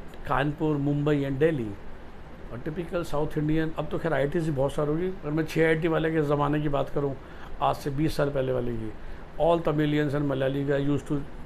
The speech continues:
love आईआईटी Chennai। Tamil and Malayalam cultures are also different, the language is completely different, but at least उनकी food habits मोटा मोटी same हो जाते हैं, जो all southern five states हैं, तो at least खाने का issue नहीं है। The languages are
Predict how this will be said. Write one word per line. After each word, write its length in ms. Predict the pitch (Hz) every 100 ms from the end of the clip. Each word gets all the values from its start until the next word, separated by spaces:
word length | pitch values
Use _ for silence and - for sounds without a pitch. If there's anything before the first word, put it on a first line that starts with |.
| - 120
love 480 | 139 135 131 - -
आईआईटी 280 | 131 139 139
Chennai। 440 | - 151 123 107 - - - - - - -
Tamil 320 | 131 160 180
and 100 | 165 131
Malayalam 300 | 143 185 175
cultures 320 | 165 170 147
are 80 | 143
also 220 | 135 131
different, 340 | 131 120 123
the 100 | 127 135
language 240 | 151 160
is 120 | 156 139
completely 380 | 127 170 160 147
different, 360 | 139 127 110 - - - -
but 120 | 156
at 60 | 156
least 180 | 190 160
उनकी 140 | 180
food 320 | - 180 190
habits 400 | 135 143 156 - - - - - - 135
मोटा 260 | 156 180 170
मोटी 220 | 160 156
same 240 | 151 131
हो 100 | 131
जाते 280 | 120 113 120
हैं, 140 | 113 - - - - -
जो 120 | 147 147
all 140 | 156 156
southern 220 | 139 139
five 200 | 131 123 -
states 220 | 127 113
हैं, 80 | 139
तो 100 | 160
at 120 | 151
least 160 | 156 165
खाने 340 | - 147 165
का 80 | 160
issue 220 | 135 135
नहीं 180 | 113 110
है। 140 | 110 - - - - - 139
The 80 | 135
languages 440 | 151 170 175 180
are 120 | 175